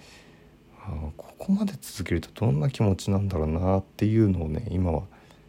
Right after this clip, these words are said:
知ってみたいという感覚があります。だから、この一人でやってるっていうのが、またちょっ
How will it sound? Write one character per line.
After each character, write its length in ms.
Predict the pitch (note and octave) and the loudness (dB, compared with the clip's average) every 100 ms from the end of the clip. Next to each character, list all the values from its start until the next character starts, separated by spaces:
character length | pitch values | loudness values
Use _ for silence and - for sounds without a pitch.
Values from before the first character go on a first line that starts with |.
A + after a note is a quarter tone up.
| - | -16
知 240 | - - | -10 -8
っ 80 | - - _ | -8 -10 _
て 100 | - | -2
み 180 | G#2+ A2 | 0 0
た 240 | G#2 A#2 G#2 | 0 0 2
い 120 | F2 | 0
と 180 | - - | -4 -10
い 180 | G2 | -10
う 60 | - A#2+ - A2+ - - - - - - - - - | -12 -12 -12 -12 -16 -20 -20 -20 -18 -18 -20 -20 -20
感 220 | - D2 | -10 -8
覚 280 | C#2+ - D#2+ | -8 -8 -6
が 120 | D#2 | -4
あ 60 | C#2 | -4
り 100 | C#2+ | -4
ま 160 | C#2 C#2 | -4 -8
す。 380 | - - - - - - _ _ _ - - - - | -12 -20 -20 -20 -20 -20 _ _ _ -20 -20 -20 -10
だ 200 | D#2+ D#2 | -6 -4
か 180 | E2+ D#2 | -2 -2
ら、 320 | D#2 D2+ D2+ - - - - - - - - - - _ - - - | 0 0 -2 -6 -14 -20 -20 -20 -20 -20 -20 -20 -20 _ -16 -14 -8
こ 100 | - | -8
の 60 | G2 | -8
一 280 | - - C4+ | -8 -4 0
人 80 | |
で 100 | G#3+ | 0
や 120 | - D#2+ | -2 -8
っ 20 | |
て 260 | - - | -10 -6
る 60 | D#2 | -4
っ 40 | |
て 240 | D2 - - | -6 -8 -6
い 80 | D2 | -4
う 60 | |
の 120 | - - | -4 -6
が、 240 | C#2+ C#2+ | -4 -4
ま 100 | - | -6
た 120 | - D#2 | -8 -6
ち 80 | |
ょ 60 | |
っ 20 | - | -6